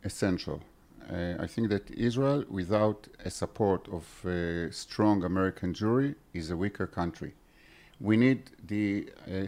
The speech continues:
support of mainly American Jewry, but all Jews worldwide, not only morally. We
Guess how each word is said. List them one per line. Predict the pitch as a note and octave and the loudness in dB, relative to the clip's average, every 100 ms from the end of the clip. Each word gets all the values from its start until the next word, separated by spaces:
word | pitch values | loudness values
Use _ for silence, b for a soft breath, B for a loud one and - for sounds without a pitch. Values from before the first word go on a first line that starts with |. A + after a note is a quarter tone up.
| - | -4
support | G2+ - A#2 G#2 G2 F#2+ | -6 4 6 6 4 -4
of | - - - - | -8 -14 -20 -6
mainly | G2+ B2 C#3 G2+ E2 | 4 8 8 8 4
American | E2 B2 A2 G2+ D#2+ | 4 6 6 2 -2
Jewry, | F2+ G#2+ F#2 | 0 -2 -2
but | F#2 G2+ | -2 0
all | G2+ | 0
Jews | F#2+ F#2+ E2+ | 0 -4 -2
worldwide, | E2+ F2 E2 E2+ A2+ C3+ D3 - B B B B B - | -2 -2 0 4 6 6 6 -2 B B B B B -2
not | A2+ C#3+ C3+ | 4 4 6
only | C3 A#2 A2+ | 6 6 8
morally. | A2 F2 D#2 D#2 | 8 6 0 -10
We | - | -2